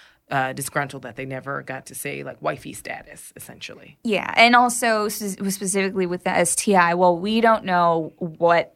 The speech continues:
Speaker 2: the strain of S T I is. We don't know where it came from. We don't have evidence that proves that it's of the same origin that this woman purportedly has. And I, I, you know, that's,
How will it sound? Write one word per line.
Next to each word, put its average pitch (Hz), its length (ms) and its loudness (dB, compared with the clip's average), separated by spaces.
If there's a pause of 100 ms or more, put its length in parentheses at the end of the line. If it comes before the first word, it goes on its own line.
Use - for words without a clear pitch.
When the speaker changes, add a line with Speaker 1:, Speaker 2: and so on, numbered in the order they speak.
(120)
Speaker 2:
the - 140 -4
strain 123 520 -6
of 107 160 -6
S - 260 0
T - 280 -6
I - 300 0
is. - 180 -8
We 196 160 0
don't 214 180 2
know 190 140 -4
where 165 240 -2
it - 140 -6
came 165 340 -4
from. 165 460 -2
We 190 100 4
don't 214 160 2
have 185 300 2
evidence 175 480 -2
that - 240 -2
proves 170 340 0
that 165 160 0
it's 160 180 -6
of 156 180 -6
the 165 60 -6
same 160 520 -6 (340)
origin 185 440 2
that 165 160 -2
this 156 200 -12
woman 170 360 4
purportedly 165 760 -4
has. 165 500 -2
And - 220 -12 (540)
I, 226 120 0 (280)
I, 214 40 2
you 208 400 -4
know, 151 260 -2
that's, 190 420 -4